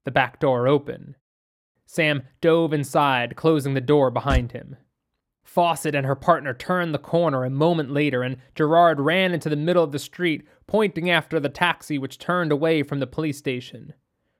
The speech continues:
Her partner ran back, most likely to get the squad car, and Fawcett spoke into a radio strapped on her shoulder. Sam watched out the tinted windows of the S U V as Fawcett began to talk to Gerard, her arms waving wildly.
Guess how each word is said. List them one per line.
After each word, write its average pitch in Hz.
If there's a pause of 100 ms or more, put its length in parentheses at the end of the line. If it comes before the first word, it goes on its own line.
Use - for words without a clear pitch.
(180)
Her 180
partner 190
ran 175
back, 143
most 160
likely 156
to 139
get 143
the 135
squad 196
car, 131 (180)
and 139
Fawcett 180
spoke -
into 151
a 143
radio 135
strapped 147
on 131
her 123
shoulder. 143 (800)
Sam 175
watched 160
out 156
the 143
tinted 156
windows 151
of 135
the 143
S 135
U 143
V 147
as 135
Fawcett 151
began 143
to 131
talk 139
to 135
Gerard, 123
her 165
arms 139
waving 131
wildly. 131